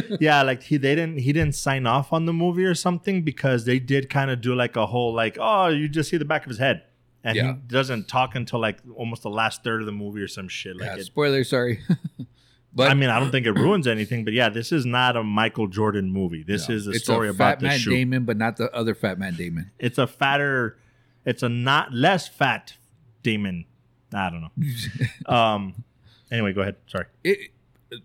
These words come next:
Speaker 1: soundtrack?
Speaker 2: Bosh. Oh, yeah.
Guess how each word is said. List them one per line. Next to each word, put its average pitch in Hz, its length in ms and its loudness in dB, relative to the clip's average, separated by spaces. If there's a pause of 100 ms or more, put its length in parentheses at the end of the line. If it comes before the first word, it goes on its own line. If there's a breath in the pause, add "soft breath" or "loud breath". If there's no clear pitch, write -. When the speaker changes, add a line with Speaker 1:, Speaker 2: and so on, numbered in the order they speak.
(300)
Speaker 1:
soundtrack? 123 580 -2 (1300)
Speaker 2:
Bosh. - 460 -6
Oh, 101 120 -8
yeah. 139 440 4